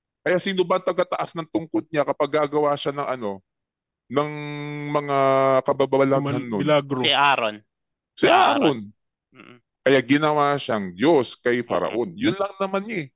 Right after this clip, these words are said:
Speaker 1: Wala nang iba eh.
Speaker 3: Tsaka,
Speaker 1: Kaya
Speaker 3: Brad
Speaker 1: kung meron
Speaker 3: Nobody.
Speaker 1: man lang na tao na naging Diyos, yun yung ipinanganak ng Diyos at isa lang
Speaker 3: Agree.
Speaker 1: yun.
Speaker 3: Kristo yun.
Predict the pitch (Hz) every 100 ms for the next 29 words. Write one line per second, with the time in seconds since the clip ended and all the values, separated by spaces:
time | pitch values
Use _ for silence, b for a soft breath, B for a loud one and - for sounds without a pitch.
0 | _ - 131 135 151 117 120 165 131 104
1 | - _ _ _ _ _ _ _ _ _
2 | _ _ _ _ _ _ _ - 156 170
3 | 156 175 147 - 135 185 180 170 170 165
4 | 156 151 123 117 123 135 135 131 123 117
5 | 107 113 135 127 123 95 - - 117 180
6 | 151 131 180 170 - - 131 117 107 107
7 | 110 - 98 87 98 98 - 113 - 120
8 | - 110 107 98 92 101 110 101 80 _
9 | _ _ _ _ 131 123 - - 110 107
10 | 101